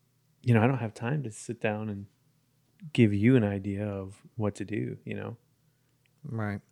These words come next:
Speaker 2: Um, yeah, there, there, I'm looking forward to, uh, the aftermath of this discussion.
Speaker 1: But the drawing out, that's, that's what I like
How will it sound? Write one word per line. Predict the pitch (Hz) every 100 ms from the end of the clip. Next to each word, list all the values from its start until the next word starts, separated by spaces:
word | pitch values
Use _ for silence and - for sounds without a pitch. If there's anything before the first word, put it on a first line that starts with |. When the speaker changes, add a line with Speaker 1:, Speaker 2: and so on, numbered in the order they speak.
| _ _ _ _ _ _ _ _ _ _ -
Speaker 2:
Um, | 120 120 - - _ _ _ _ _ _ _ _ _ _ _ _ _ _ _ _ _ _ _ _ _ _ _ -
yeah, | 123 113
there, | 123 127
there, | 127 135 - - _ _ -
I'm | 123 127
looking | 123 113
forward | 113 104 104 98
to, | 101 101 95
uh, | 95 95 98 - _ _ _ _ _ _ _ _ _ _ _ -
the | 107
aftermath | 104 98 - 90 87 87 -
of | 87
this | - 98
discussion. | - - 90 87 - 90 101 _ _ _ _ _ _ - -
Speaker 1:
But | 131
the | 117
drawing | 120 117 104 101
out, | 95 -
that's, | 110 -
that's | - 117 - -
what | 107
I |
like | 98 98 -